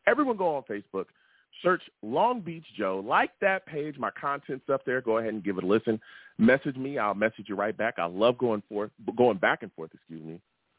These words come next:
with you folks about this football team. Also, leave me some feedback. I love hearing about what you folks think I do here on the Long Beach Joe Show. Your boy's also on iTunes as well, for those of you that may not know, all right? Go on over to iTunes, type in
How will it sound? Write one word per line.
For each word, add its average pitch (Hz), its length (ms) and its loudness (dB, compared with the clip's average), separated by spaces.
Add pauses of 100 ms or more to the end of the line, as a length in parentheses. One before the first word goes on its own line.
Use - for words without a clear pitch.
(380)
with 95 160 -2
you 98 160 -6
folks 101 200 2
about 98 200 -4
this 92 120 -10
football 104 280 -2
team. 110 280 -6 (380)
Also, 180 220 2
leave 233 120 2
me 202 120 0
some 131 180 -4
feedback. 123 380 0
I 101 60 -2
love 104 280 0
hearing 107 140 -10
about 92 160 -4
what 87 140 -12
you 95 120 -12
folks 92 180 -4
think 90 140 -10
I 85 100 2
do 78 200 -10 (100)
here 90 300 0 (400)
on 98 80 0
the 90 40 0
Long 85 200 2
Beach 73 220 -12
Joe 107 220 6
Show. 50 240 -6 (800)
Your 107 100 2
boy's 175 240 4 (100)
also 160 320 -2
on 185 200 -8
iTunes 170 540 -10
as 160 120 -18
well, 180 240 -8
for 156 100 -14
those 143 220 -6
of 151 80 -18
you 156 100 -14
that 143 180 -6
may 147 140 -8
not 139 240 -6
know, 147 240 -8 (340)
all 87 80 0
right? 117 180 -2 (340)
Go 123 120 8
on 180 160 6
over 190 160 2
to 180 60 2
iTunes, 151 580 -4
type 120 240 -4
in 123 240 -10